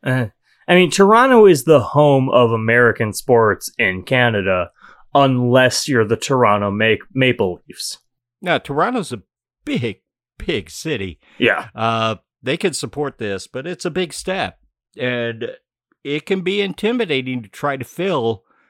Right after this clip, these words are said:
Speaker 2: a stadium that large, uh, for a secondary sport, basically, both in the U S and, uh, Toronto. So they're, they're gonna be, have a little, uh, infrastructure, uh,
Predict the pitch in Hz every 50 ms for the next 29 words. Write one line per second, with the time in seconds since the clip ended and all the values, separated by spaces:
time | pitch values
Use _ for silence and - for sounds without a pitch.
0 | _ _ _ 127 113 - - - 135 135 127 127 123 117 117 101 110 113 127 127
1 | - 120 113 117 135 156 160 139 104 98 95 95 90 - - _ _ _ _ _
2 | _ _ _ _ _ _ - 117 117 110 110 107 110 107 104 - _ _ - 117
3 | 117 113 113 110 107 110 107 110 104 - - - - 127 - - 113 110 113 127
4 | 139 139 127 - - - - 95 117 160 220 214 - - _ _ 98 95 90 -
5 | - 110 - - 113 107 98 87 104 110 110 - 120 110 104 107 107 110 110 113
6 | 113 117 120 117 - - 117 120 127 135 135 139 139 139 135 139 139 135 - -
7 | 131 147 170 190 165 110 92 87 - - 113 104 104 101 101 92 - _ _ _
8 | _ _ _ _ _ 113 113 127 147 147 139 131 147 165 170 190 190 180 170 135
9 | 110 - 123 131 139 117 104 147 151 156 147 135 131 127 135 147 147 143 135 131
10 | 127 123 123 120 120 117 - 139 160 170 - - 156 - - - - - 139 139
11 | 131 - - - 143 131 123 120 120 117 113 110 110 107 104